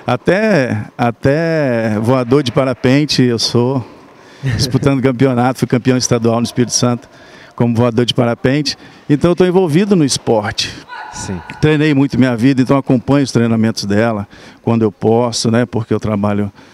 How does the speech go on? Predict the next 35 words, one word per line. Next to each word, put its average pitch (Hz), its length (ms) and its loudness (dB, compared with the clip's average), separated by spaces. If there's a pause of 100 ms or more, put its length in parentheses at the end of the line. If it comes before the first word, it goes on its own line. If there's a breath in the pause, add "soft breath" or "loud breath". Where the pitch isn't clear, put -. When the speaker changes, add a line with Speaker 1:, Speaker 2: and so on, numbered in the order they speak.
(280 loud breath)
Speaker 1:
não 110 140 0
Speaker 2:
E, 156 60 -4
Speaker 1:
permite 110 380 0
muito. 98 280 -6
Speaker 2:
e 135 40 -10
falando 202 320 -4
um 226 40 -4
pouquinho 214 300 -6
mais 196 160 -10
sobre 185 220 -8
a 151 40 -8
sua 143 200 -8
filha, 151 240 -8
então, 131 200 -6
a 123 40 -6
Thaísa 123 600 -8
Moreira, 117 520 -4
que - 140 -18
compete 110 520 -4
aqui 113 220 -8
na 117 120 -4
categoria 117 520 -2
dezesseis 120 500 -6
anos. 98 340 -8 (420 loud breath)
Ela 131 220 0
já 131 180 -2
jogou? 143 680 -2 (320)
Fala 135 180 -4
um 139 40 -8
pouquinho 131 300 -8
sobre 131 240 -8
o 120 40 -4
histórico 120 500 -6
da 113 100 -4
Thaísa, 117 640 -6